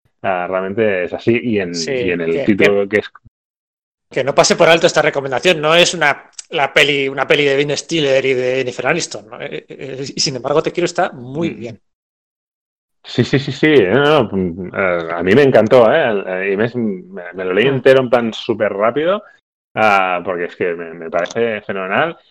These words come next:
Speaker 1: Y eso, esas mierdas de las putas demografías, ¿eh? Que la gente piensa que no sé qué, ¿no? Mm,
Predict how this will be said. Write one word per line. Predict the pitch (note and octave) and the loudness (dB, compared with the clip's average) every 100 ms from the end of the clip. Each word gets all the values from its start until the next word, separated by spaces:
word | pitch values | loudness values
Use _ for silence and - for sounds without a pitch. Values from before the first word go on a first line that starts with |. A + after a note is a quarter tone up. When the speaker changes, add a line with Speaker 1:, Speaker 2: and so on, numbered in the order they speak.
| _ | _
Speaker 1:
Y | A#2 G#2+ | 0 2
eso, | G#2+ D3 | 4 4
esas | C3 A#2 A#2+ A#2 | 4 2 0 0
mierdas | B2 C3 C3 C3+ D3+ | 0 4 4 4 2
de | C#3 | 2
las | A#2+ - | 0 0
putas | - A2+ B2+ B2 | -2 0 0 2
demografías, | A#2 G2+ F2+ - A#2+ G#2 E2+ - | 0 0 -4 -2 0 0 -2 -4
¿eh? | C3 C#3 | -4 -2
Que | G#2 F2+ E2+ E2+ | -2 -4 -4 -6
la | F2 | -8
gente | - G#2 G#2+ B2 A2 - _ _ _ _ - | -8 -6 0 2 2 -2 _ _ _ _ 2
piensa | A2+ A2+ A#2 | 2 4 0
que | A2 A2 | 2 0
no | G#2 | 0
sé | G2 | -2
qué, | G2+ C3 | 2 2
¿no? | A#2 A#2+ | 0 -6
Mm, | G2+ F#2 F#2+ G#2 G2 - B2+ | -10 -12 -14 -16 -18 -20 -20